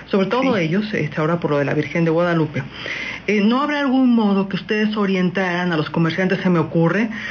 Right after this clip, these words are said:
Speaker 1: eh, para la venta, a lo mejor, de las cañas po-, a través de, no sé, por teléfono, entregas a domicilio? Pero como que yo creo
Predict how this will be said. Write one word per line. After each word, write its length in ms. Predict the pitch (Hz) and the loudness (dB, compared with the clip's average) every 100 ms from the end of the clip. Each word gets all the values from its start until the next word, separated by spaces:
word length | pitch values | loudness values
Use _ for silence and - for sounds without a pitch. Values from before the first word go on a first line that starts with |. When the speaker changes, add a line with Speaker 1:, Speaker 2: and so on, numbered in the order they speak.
| - - | -12 -6
Speaker 1:
eh, 160 | 180 180 | -4 -2
para 220 | 208 196 | 0 0
la 160 | 202 | 2
venta, 480 | 208 220 214 240 254 | 2 2 2 0 -2
a 40 | 190 | 0
lo 80 | |
mejor, 320 | 185 170 196 202 | 0 0 0 0
de 80 | |
las 220 | 208 175 - | 0 -4 -4
cañas 480 | 185 185 185 196 196 - | 0 2 2 0 -2 -6
po-, 180 | 160 - | -4 -2
a 100 | 165 | 0
través 240 | 175 170 180 | 2 2 2
de, 120 | 185 - | 0 0
no 260 | 165 175 | 2 2
sé, 220 | 170 180 175 | 2 -2 0
por 200 | 165 170 | 0 0
teléfono, 680 | 151 160 180 - 180 185 | 0 0 -2 -2 0 2
entregas 440 | 180 175 175 180 175 | 2 0 0 -2 -2
a 20 | |
domicilio? 640 | 156 156 160 - 190 185 190 | 0 2 2 2 2 2 2
Pero 160 | 175 | 0
como 260 | 175 180 170 | 2 2 2
que 160 | 180 160 | 0 0
yo 180 | 233 220 | 0 0
creo 360 | 196 165 180 | 0 2 0